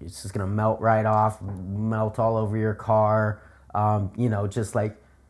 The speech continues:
not having a rack system and still insisting on going surfing without all that and the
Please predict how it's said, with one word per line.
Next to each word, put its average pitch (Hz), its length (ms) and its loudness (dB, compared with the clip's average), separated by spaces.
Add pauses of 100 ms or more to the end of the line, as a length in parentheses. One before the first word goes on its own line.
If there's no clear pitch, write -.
(140)
not 113 420 4
having 120 480 2
a 120 80 0
rack 123 340 2
system 143 580 0
and 104 180 -2
still 120 760 0
insisting 123 680 -2
on 120 180 0
going 120 300 2
surfing 117 580 0
without 120 380 2
all 120 200 6
that 120 280 6
and 107 140 0
the 101 40 -4